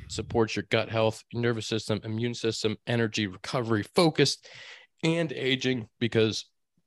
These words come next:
look at Dakota's skin glow. He looks fantastic. Contains less than one gram of sugar, no G M Os, no chemicals, no tasty chemicals. That's an interesting way to say that, or artificial anything, and it tastes great. Um, Athletic Greens,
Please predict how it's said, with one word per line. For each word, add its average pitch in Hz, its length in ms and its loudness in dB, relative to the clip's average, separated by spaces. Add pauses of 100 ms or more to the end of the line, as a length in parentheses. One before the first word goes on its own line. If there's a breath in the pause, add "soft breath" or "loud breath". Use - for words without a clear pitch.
look 156 180 -2
at 156 80 0
Dakota's 92 400 -4
skin 95 260 0
glow. 95 200 2
He 101 140 0
looks 95 200 0
fantastic. 92 600 -6
Contains 165 440 0
less 143 220 2
than 117 160 -2 (100)
one 139 340 4
gram 151 360 4
of - 100 -6
sugar, 147 300 2
no 127 180 4
G 135 160 0
M 123 140 0
Os, 139 340 -2 (500 loud breath)
no 180 380 2 (200)
chemicals, 143 760 -2
no 110 240 -8
tasty - 400 -4
chemicals. - 540 -6
That's 113 180 -6
an 113 60 -2
interesting 110 420 -4
way 107 100 -6
to 92 60 -12
say - 180 -4
that, 135 360 0
or 127 260 4
artificial 113 500 2
anything, 110 480 -2 (580 loud breath)
and 107 100 -2
it 104 60 -4
tastes 104 300 0
great. 95 340 0 (420)
Um, 95 560 4 (220)
Athletic 151 300 2
Greens, 165 420 2